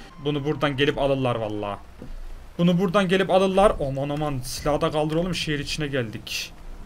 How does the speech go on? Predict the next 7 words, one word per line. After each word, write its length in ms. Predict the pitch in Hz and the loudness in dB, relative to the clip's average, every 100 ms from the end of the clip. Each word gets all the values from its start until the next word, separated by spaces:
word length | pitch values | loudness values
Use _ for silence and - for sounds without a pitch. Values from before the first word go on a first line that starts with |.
| - - - - - - - - - - - | -14 -14 -16 -18 -20 -20 -18 -16 -14 -14 -6
Evet 280 | 139 160 160 | 4 4 6
gençler, 400 | 170 165 175 160 | 4 4 6 6
ben 200 | 226 214 | 8 8
de 60 | 214 | 8
evime 200 | 214 214 | 8 6
gidiyorum 360 | 180 202 196 | 4 4 6
artık. 600 | 196 185 - 226 - - | 6 4 4 2 0 -8